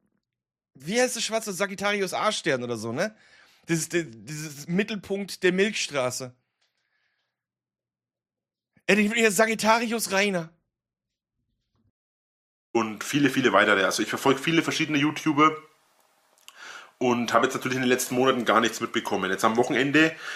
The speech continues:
Speaker 2: äh, Freitag habe ich gestreamt abends, ansonsten habe ich abends nichts gemacht. Ich habe einen Film angeschaut, Minions, das war's. Mehr habe ich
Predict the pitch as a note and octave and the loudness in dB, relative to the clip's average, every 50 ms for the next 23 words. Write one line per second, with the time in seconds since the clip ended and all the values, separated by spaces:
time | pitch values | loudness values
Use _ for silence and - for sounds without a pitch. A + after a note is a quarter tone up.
0 | - - - - - A#2 A2+ A2+ A2+ - - - - A2 A2 B2+ C3+ C3 C3+ C3 | -12 -14 -4 2 4 6 8 8 8 6 4 2 4 4 6 6 6 4 4 2
1 | A#2 A#2+ - - A#2+ A2 - - - - D3 E3+ F3+ E3+ - - C3+ C#3+ C#3+ C#3+ | 2 0 0 0 0 0 0 -2 0 2 2 2 2 2 4 6 8 8 8 6
2 | C#3+ - A2+ A2+ B2 B2+ B2 - C#3 B2 B2 - - G#2+ A2 A2+ A2+ - B2+ A#2+ | 4 0 -2 0 -2 -2 0 0 0 0 2 4 4 4 4 2 0 -4 -6 -8
3 | - - - A#2+ B2 - - - A2+ A#2+ B2 B2 A2+ - - C#3 D3 C#3+ B2+ C#3+ | -4 -4 0 0 2 0 0 0 -2 -2 0 0 -2 0 2 2 4 4 2 0
4 | D3 - - D3+ C#3+ A2 A#2 C3+ D#3+ F3 F#3+ F#3+ G3 G3+ - - - - G#2 - | -2 0 2 2 2 4 2 2 2 4 4 4 4 2 -2 -8 -6 -6 -6 0
5 | - G#2 A2+ F3+ A#3 - - - - _ - A#2+ A#2 - C3 C3+ | 4 6 6 6 6 4 0 -6 -12 _ 2 4 4 4 2 -2